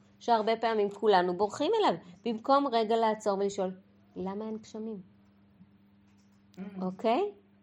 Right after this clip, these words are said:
Speaker 1: הרבה פעמים אנחנו כבר בפתרון, במקום רגע לשאול, "מה הבעיה?" אוקיי? מה הבעיה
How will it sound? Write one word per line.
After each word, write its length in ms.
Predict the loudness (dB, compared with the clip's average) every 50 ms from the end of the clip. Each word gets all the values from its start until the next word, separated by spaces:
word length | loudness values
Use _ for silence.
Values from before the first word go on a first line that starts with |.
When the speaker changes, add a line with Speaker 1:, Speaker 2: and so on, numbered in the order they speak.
| _ _ -20 _ _ _ -20 -20 -20 -12 -4 -2
Speaker 1:
הרבה 300 | 0 0 2 2 2 2
פעמים 520 | 4 4 4 4 4 4 4 4 2 2 0 0
אנחנו 380 | 0 0 0 0 0 0 0
כבר 240 | 2 2 4 4 4 2 0 -6 -20 -16 _ 2
בפתרון, 760 | 2 2 4 2 0 4 4 4 6 8 8 8 8 8 6 4 2
במקום 400 | 0 -2 -2 2 4 4 4 6 4
רגע 200 | 4 4 4 4
לשאול, 320 | 2 2 2 2 4 4 2 2 -2 -8 -18 _ -4
"מה 200 | 0 2 2 2 2
הבעיה?" 520 | 2 4 4 4 4 4 4 2 0 0 -4 -8 -14 -20 -20 -20 -20 -20 _ -20 -20 -20 _ _ _ _ -14 -12
אוקיי? 460 | -12 -12 -8 -4 -2 -2 -2 -2 -4 -8 -12 _ _ _ _ _ _ _ _ -6
מה 220 | -2 0 2 2
הבעיה 220 | 4 4 6 4